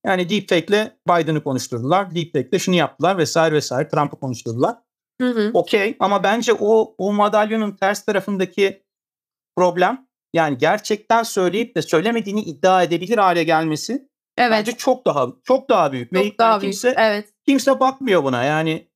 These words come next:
Speaker 1: Kimsenin de umurunda değil. Kimse bunu konuşmuyor. A I geldi, misinfo
Speaker 2: Evet.
Speaker 1: yiyeceğiz. E, e, yiyordun zaten sen misinfo.
Speaker 2: Aynen.
Speaker 1: Şimdi,
Speaker 2: <laughs>
Speaker 1: şi-, şi-, şimdi A I geldi. Ne bileyim hani senin gizli kasetin çıktı diyeceksin ki işte ses tanımayla kim bilir neler, yani şey,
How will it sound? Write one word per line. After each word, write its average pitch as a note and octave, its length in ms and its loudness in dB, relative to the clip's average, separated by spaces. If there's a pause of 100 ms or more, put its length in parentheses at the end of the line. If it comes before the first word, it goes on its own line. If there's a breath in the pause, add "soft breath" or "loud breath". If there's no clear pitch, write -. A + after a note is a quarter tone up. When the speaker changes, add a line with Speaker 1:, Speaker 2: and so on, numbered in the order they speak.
(120)
Speaker 1:
Kimsenin B3 380 0
de B3 40 2
umurunda A3 420 2
değil. A3 140 -4
Kimse A3 240 0
bunu A3 160 -4
konuşmuyor. F#3 440 -4
A F#3+ 280 2
I E3 40 -2
geldi, D3+ 540 -2 (200)
misinfo G#3+ 400 0
Speaker 2:
Evet. - 0 -
Speaker 1:
yiyeceğiz. B2 300 -4
E, D#3 280 -8 (320)
e, - 20 0
yiyordun C4 480 2
zaten F#3+ 340 2
sen C#3+ 220 0
misinfo. B2 540 -8 (140)
Speaker 2:
Aynen. B3+ 380 2
Speaker 1:
Şimdi, C4 340 2 (260)
Speaker 2:
<laughs> - 260 -18
Speaker 1:
şi-, A#3 220 -2
şi-, - 180 -8 (100)
şimdi A3 440 2
A B3 60 2
I B3+ 80 2
geldi. G#3+ 540 0 (280)
Ne G#3+ 140 0
bileyim G3+ 300 -2
hani F3+ 180 0
senin G3 400 -4 (160)
gizli G3 260 0
kasetin G#3 380 0
çıktı G3+ 320 -6
diyeceksin D3+ 420 -2
ki A3+ 120 2
işte G3 240 0
ses F#3+ 220 -2
tanımayla F3 420 0
kim E3+ 160 -6
bilir F#3+ 180 -4
neler, F#3 260 2
yani D3+ 120 -2
şey, C#3+ 140 -10